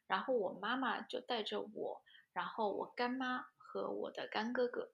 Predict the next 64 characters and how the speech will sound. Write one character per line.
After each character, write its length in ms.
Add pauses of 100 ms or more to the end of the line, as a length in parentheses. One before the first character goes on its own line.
(360)
也 140
是 180
我 140
们 120
四 280
个 100
人， 180
就 100
是 180
小 260
的 80
时 160
候 160
我 60
们 100
出 160
去 160
旅 200
行， 280
很 200
多 140
时 200
候 120
都 140
是 120
我 100
们 100
四 260
个 120
人。 160 (680)
嗯， 440
然 140
后 120
我 100
们 160
四 260
个 140
呢， 280
就 400
到 240
了 260
江 280
西 300
庐 220
山 260
去 180
玩。 180 (560)
然 140
后 100
你 120
知 200
道 380
我 100
在 180
去 380
庐 180
山 240
之 140
前， 360
我 120
对 220
庐 180
山 240
有 200